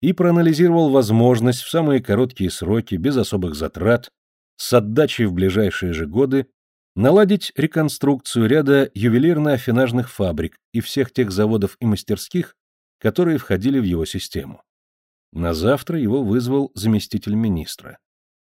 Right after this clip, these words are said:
Недавно пришедший из Академии общественных наук, новый заместитель министра был человеком по теперешним временем молодым. Ему только-только исполнилось сорок.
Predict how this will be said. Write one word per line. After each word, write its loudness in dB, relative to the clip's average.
Недавно 2
пришедший -2
из -4
Академии 0
общественных -4
наук, -6
новый 2
заместитель -2
министра 0
был -2
человеком -4
по -6
теперешним -4
временем 2
молодым. -2
Ему 2
только-только -2
исполнилось -2
сорок. -12